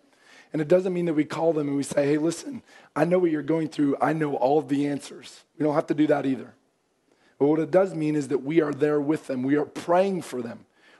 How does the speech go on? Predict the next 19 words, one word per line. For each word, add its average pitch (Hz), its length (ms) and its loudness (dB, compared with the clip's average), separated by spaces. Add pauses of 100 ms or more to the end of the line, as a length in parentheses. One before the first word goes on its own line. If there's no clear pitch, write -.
We 160 100 4
are 151 120 4
watching 160 500 0
their 156 100 -2
kids 151 400 0
if, 147 160 -6 (160)
if 147 140 -12
they 147 120 -4
need 139 220 -2
it, 107 200 -8
if - 80 -20
they 135 100 -6
need 131 160 -4
a 123 40 -6
break. 135 320 -10
We're 139 120 -2
bringing 165 320 -2
them 151 240 -4
meals. 160 400 -4